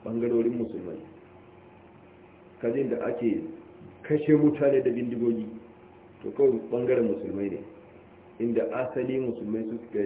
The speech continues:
su suka fi yawa a gurin, a, abu ne, gurin karatun Qur'ani, gurin da abun da aka sani kawai su ne musulmai. Nan za ka ji. A kashe su kawai a yi shiru. Ba wani abun da yake faruwa,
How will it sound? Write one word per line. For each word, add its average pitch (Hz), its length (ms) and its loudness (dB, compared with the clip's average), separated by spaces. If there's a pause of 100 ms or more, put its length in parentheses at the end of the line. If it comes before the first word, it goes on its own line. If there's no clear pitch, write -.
(220)
su 117 140 -8
suka 110 180 -8
fi - 160 -10
yawa 120 200 0
a 113 200 -6
gurin, 117 240 -8
a, 101 420 -6 (540)
abu 92 180 -6
ne, 98 640 0
gurin 117 240 -2
karatun 113 460 -4
Qur'ani, 104 580 -2
gurin 123 520 -4 (520)
da 104 320 -2 (220)
abun 117 300 0
da 120 120 2
aka - 180 -2
sani 127 200 0
kawai 120 280 0
su 120 60 -6
ne 120 120 0
musulmai. 95 440 -6 (1000)
Nan 104 140 -6
za 110 140 -2
ka - 80 -8
ji. - 120 -10 (680)
A 123 120 -4
kashe 160 300 6
su - 100 0
kawai 147 180 8
a 110 80 4
yi 113 80 4
shiru. 113 240 -2 (1400)
Ba 127 140 4
wani 135 320 4
abun 127 460 2
da 131 60 2
yake 131 380 2
faruwa, 107 440 0